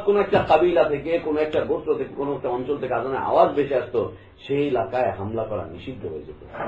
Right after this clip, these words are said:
হামলা করা যাবে না, এখানে মুসলিম বসবাস করে, মুসলিম বসবাস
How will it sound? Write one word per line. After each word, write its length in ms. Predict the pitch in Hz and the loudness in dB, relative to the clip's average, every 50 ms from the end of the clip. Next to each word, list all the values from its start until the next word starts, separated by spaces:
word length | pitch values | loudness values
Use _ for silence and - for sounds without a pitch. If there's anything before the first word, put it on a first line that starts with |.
| - - - 95 | -10 -10 -10 -8
হামলা 460 | 92 - 87 87 - 76 78 76 73 | -8 -6 -6 -8 -8 -10 -12 -12 -14
করা 180 | 73 - - - | -14 -14 -16 -18
যাবে 180 | - 71 73 | -18 -18 -16
না, 60 | 76 76 | -16 -14
এখানে 160 | 80 80 76 | -12 -12 -12
মুসলিম 380 | 71 76 78 78 104 110 104 | -12 -12 -14 -10 -8 -6 -6
বসবাস 320 | 87 - - - - - - - - | -6 -8 -10 -12 -14 -16 -18 -18 -20
করে, 160 | - - - - - - - - - - - - - - - - - - - - - - - - - - - 92 | -20 -20 -20 -20 -20 -20 -20 -20 -20 -20 -20 -20 -20 -20 -20 -20 -20 -20 -20 -20 -20 -20 -20 -20 -20 -18 -12 -10
মুসলিম 340 | 101 98 98 - 165 185 170 | -10 -8 -2 0 2 2 4
বসবাস 320 | 147 117 113 110 98 - | 2 2 2 0 -2 -2